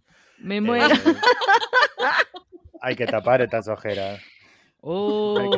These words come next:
Speaker 2: tapar estas ojeras.
Speaker 1: las ojeras del traductor son,
Speaker 2: Eh,
Speaker 1: son tremendas.
Speaker 2: pero la verdad que sí, empezamos con nuestro primer episodio en enero. Eh, sacamos dos episodios por mes, cada quince días idealmente.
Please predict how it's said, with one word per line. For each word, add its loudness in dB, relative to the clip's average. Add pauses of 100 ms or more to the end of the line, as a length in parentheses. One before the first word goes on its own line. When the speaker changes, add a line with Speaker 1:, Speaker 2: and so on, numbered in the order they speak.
(140)
Speaker 2:
tapar -4
estas -14
ojeras. 0
Speaker 1:
las 0
ojeras 0
del -4
traductor -4
son, -8 (560)
Speaker 2:
Eh, -2
Speaker 1:
son -8
tremendas. -14 (720)
Speaker 2:
pero -2
la -2
verdad -2
que -8
sí, -14
empezamos -10
con -12
nuestro -14
primer -10
episodio -10
en -8
enero. -6 (1000)
Eh, -10
sacamos -12 (100)
dos -8
episodios -8 (120)
por -10
mes, -14 (200)
cada -6
quince -12
días -8
idealmente. -10